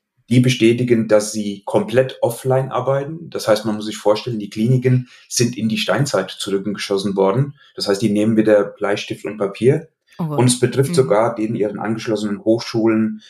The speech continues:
Speaker 1: äh, und alle Kliniken im Verbund gleichermaßen. Das heißt, wir haben es eigentlich nicht mit fünf vor zwölf zu tun, sondern aus meiner Sicht haben wir zwölf Uhr. Und ich bin der Meinung, wir sind gerade an einem Wendepunkt.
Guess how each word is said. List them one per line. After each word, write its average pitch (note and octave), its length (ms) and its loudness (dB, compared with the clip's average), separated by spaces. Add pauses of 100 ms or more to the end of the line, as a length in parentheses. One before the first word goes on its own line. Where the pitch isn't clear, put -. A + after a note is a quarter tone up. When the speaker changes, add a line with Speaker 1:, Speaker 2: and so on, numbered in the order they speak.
(200)
Speaker 1:
äh, G#2+ 140 2
und G2+ 600 0
alle G#2 260 -2
Kliniken G2+ 380 -4
im F#2+ 160 -6
Verbund G2 540 0
gleichermaßen. F#2 760 -4 (920)
Das B2+ 180 2
heißt, B2 300 2
wir - 160 2
haben A#2+ 100 -2
es B2 160 -4
eigentlich A2 300 -6
nicht - 180 -6
mit - 160 -8
fünf C#3 320 0
vor C3 220 0
zwölf A2 400 -4
zu A2 140 -2
tun, A2 240 -4
sondern G2 240 -2
aus - 180 -2
meiner F#2+ 240 -4
Sicht F#2 320 -6
haben F#2+ 140 0
wir F#2 80 0
zwölf - 340 -2
Uhr. F#2 300 0
Und F#2 80 -2
ich - 120 -8
bin G#2 120 -2
der G2 80 0
Meinung, G#2+ 480 2 (240)
wir G#2+ 80 4
sind C3 220 4
gerade A#2 420 2
an - 60 -4
einem G#2 280 -2
Wendepunkt. G#2 840 -6